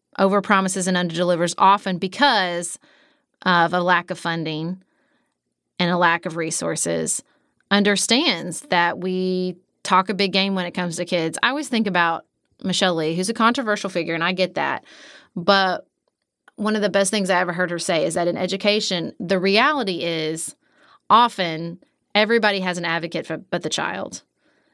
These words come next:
That teachers are advocating, that they're a stakeholder at the table advocating for themselves,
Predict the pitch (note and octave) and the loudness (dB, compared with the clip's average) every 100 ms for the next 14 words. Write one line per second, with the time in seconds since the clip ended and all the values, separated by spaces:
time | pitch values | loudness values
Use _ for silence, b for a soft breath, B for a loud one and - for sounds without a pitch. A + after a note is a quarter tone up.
0 | _ - F#3+ F3+ F3 - - - _ _ | _ 0 2 2 -2 -6 -14 -18 _ _
1 | _ _ _ _ _ _ - B3+ B3 B3+ | _ _ _ _ _ _ 0 0 2 0
2 | A#3 A3 G#3+ A3 A3 G3+ G3+ G3 G3 F#3+ | 2 0 0 -2 -2 0 -2 -2 -2 -4
3 | - F#3+ F#3+ G3+ A#3+ A#3 A3+ A3 G#3+ G3 | -2 -2 0 2 2 2 0 2 0 0
4 | F#3+ F3+ G3 F#3 F#3 F3 F3 F3+ F3 E3+ | -4 -2 0 2 2 0 -2 -4 -4 -4
5 | E3 E3 F3 E3 E3 E3 | -6 -4 -2 0 0 -4